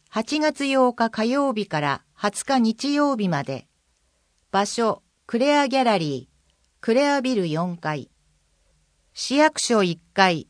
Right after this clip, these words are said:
市民交流スペース。内容、広島、長崎、原爆と人間。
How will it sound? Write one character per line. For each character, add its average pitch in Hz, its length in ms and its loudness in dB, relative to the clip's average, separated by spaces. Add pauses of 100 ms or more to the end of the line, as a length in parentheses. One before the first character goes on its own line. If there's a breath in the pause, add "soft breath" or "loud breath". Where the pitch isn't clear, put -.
市 - 240 -4
民 240 400 2
交 285 300 4
流 277 260 0
ス - 180 -6
ペ 220 220 2
ー 160 40 0
ス。 120 320 -10 (1300)
内 226 340 0
容、 196 380 0 (480)
広 285 360 0
島、 254 440 2
長 214 280 2
崎、 196 480 -4 (360)
原 254 240 0
爆 269 260 -4
と 240 160 2
人 190 300 0
間。 156 280 -4